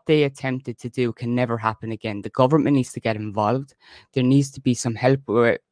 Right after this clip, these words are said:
with fans. We need to have a greater vote, um, because this isn't the N F L. It's, it's not basketball. It's not your American sports. We do sports a little differently.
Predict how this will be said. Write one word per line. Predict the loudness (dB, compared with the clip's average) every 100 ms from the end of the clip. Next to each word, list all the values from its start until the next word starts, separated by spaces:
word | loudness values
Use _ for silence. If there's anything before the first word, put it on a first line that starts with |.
| -10
with | -10
fans. | -4 -2 0 0 -2
We | 0 2
need | 2 0
to |
have | 0 0
a | 0
greater | 2 2 2
vote, | 0 0 2 0 -8 _ _ _ -6
um, | 0 2 2 2 0 -2 -2
because | -4 2 4 6 4 0 -6 -12 _ _ _ _
this | 4 4 6
isn't | 4 6 4 4
the | 2
N | 4
F | 2 -2 -4
L. | -6 -8 _ _ _ -20
It's, | -16 -8
it's | -8 -2
not | 4 4 4 4
basketball. | 2 2 -12 -4 -2
It's | -2 0
not | 2 2 0
your | -2
American | 0 0 -2 -4 -10
sports. | -10 -6 -6 -4
We | 0 0
do | 2 0
sports | 0 4 6 6 2
a |
little | -2 -2
differently. | -2 -2 -2 -10 -10 -14